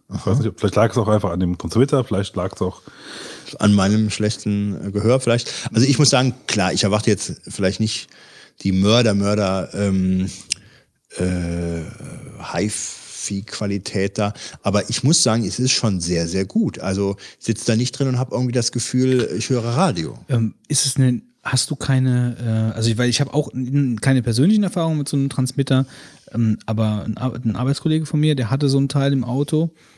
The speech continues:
Speaker 3: und, ähm, der war halt auch nicht so begeistert. Der hatte vielleicht auch ein ganz andere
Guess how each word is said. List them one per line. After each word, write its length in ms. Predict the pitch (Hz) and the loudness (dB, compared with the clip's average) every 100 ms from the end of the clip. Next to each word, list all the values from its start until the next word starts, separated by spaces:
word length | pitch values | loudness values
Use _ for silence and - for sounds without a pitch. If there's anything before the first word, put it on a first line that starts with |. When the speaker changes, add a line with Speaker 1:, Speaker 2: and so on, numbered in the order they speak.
| _ _ _ | _ _ _
Speaker 3:
und, 280 | - 117 | 0 4
ähm, 600 | 113 113 110 110 110 107 - | 4 4 4 4 4 0 -2
der 140 | 101 | -2
war 100 | 110 | 0
halt 120 | 123 - | -2 0
auch 80 | |
nicht 160 | 160 160 | 2 2
so 80 | 117 | -2
begeistert. 800 | 110 110 107 117 165 180 - - - - | -2 0 2 2 4 2 0 -6 -10 -10
Der 100 | 95 | -8
hatte 120 | 98 | -6
vielleicht 240 | 104 107 92 | -2 -2 0
auch 100 | 113 | 2
ein 80 | |
ganz 200 | 113 110 | 2 0
andere 280 | - 113 117 | 0 0 0